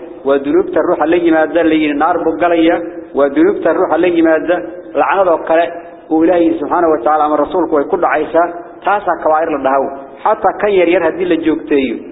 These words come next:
wuu isbedelayaa oo kabiir uu noqonayaa. Dembigii yar haddii joogto laga dhigo oo laga toobad keenin. "إن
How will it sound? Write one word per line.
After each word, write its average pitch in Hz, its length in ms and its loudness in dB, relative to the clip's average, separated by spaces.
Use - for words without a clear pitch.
wuu 160 140 4
isbedelayaa 160 680 2
oo 170 160 -4
kabiir 170 260 2
uu 156 40 2
noqonayaa. 135 420 -2
Dembigii 160 340 0
yar 139 140 2
haddii 135 340 -4
joogto 151 260 0
laga 160 200 2
dhigo 147 180 0
oo 143 80 2
laga 147 240 0
toobad 147 260 -2
keenin. 139 260 -2
"إن 127 100 -2